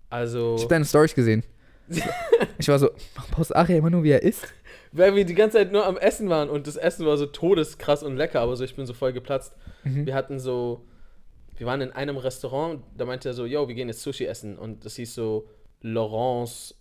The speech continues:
Speaker 1: irgendwas. Und ich so,
Speaker 2: Mhm.
Speaker 1: „Warum heißt ein Sushi-Restaurant Laurence irgendwas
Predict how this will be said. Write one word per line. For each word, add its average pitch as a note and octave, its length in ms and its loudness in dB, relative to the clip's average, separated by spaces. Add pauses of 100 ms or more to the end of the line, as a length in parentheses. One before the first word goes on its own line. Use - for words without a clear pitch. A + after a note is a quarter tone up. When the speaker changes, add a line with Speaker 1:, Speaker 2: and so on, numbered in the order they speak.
Speaker 1:
irgendwas. A#2 640 -6
Und - 140 -14
ich C3 120 -2
so, C3 80 0
Speaker 2:
Mhm. A2 60 -6
Speaker 1:
„Warum A2+ 400 -6 (140)
heißt A#2 200 -8
ein A#2+ 80 -10
Sushi-Restaurant A2+ 1000 -6
Laurence A2 380 -2
irgendwas B2 540 -6